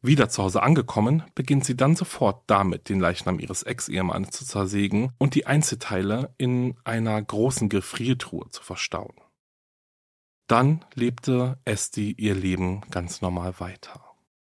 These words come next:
Morgens öffnete sie den Eissalon und kehrte erst am Abend wieder in ihre Wohnung zurück. Auf Fragen, wo denn Holger sei, antwortete sie gekonnt, er sei wieder in Deutschland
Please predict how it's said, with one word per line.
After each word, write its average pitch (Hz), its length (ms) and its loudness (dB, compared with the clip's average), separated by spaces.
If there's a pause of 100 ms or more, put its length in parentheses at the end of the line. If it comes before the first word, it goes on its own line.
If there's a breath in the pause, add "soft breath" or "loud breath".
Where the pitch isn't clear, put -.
(640)
Morgens 165 420 4
öffnete 131 420 -2
sie 101 140 -2
den 95 180 -2
Eissalon 101 840 -2
und 135 180 -4
kehrte - 300 -6
erst - 240 -10
am 120 80 -4
Abend 101 480 -2
wieder - 320 -8
in 110 100 -6
ihre 98 300 -2
Wohnung 92 300 -4
zurück. - 540 -12 (1000)
Auf 110 420 2
Fragen, 101 680 0
wo 90 80 -4
denn 87 280 -6
Holger 104 360 4
sei, 87 340 -2
antwortete 107 600 -4
sie 104 200 -4
gekonnt, 123 540 0 (400)
er 139 100 4
sei 127 200 4
wieder 113 180 4
in 98 140 0
Deutschland 110 680 2